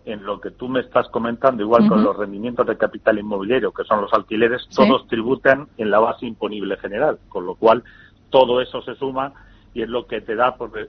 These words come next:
Speaker 1: progresividad al impuesto, porque lo que son rendimientos de capital mobiliario, es decir, intereses, ganancias patrimoniales por venta de acciones, etcétera, eso va en otra parte distinta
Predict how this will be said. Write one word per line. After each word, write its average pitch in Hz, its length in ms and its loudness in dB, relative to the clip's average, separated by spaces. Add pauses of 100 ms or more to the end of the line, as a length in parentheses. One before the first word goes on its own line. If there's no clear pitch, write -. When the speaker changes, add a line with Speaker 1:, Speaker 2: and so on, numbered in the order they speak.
(160)
Speaker 1:
progresividad 101 760 -4
al 92 120 -4
impuesto, - 500 -2 (100)
porque 104 240 -6
lo 101 140 -8
que 101 80 -6
son 131 240 -2
rendimientos 120 760 -2
de 104 120 -4
capital 107 420 0
mobiliario, 107 840 -2
es 98 180 -16
decir, 95 240 -16
intereses, 110 920 -2 (500)
ganancias 110 520 -2
patrimoniales 101 840 -8
por 98 220 -12
venta 101 260 -8
de 95 80 -10
acciones, 107 340 -10
etcétera, 127 520 -2 (420)
eso 135 240 0
va 131 180 4
en 123 120 -8
otra 131 420 -2
parte 135 440 -4
distinta 139 760 -8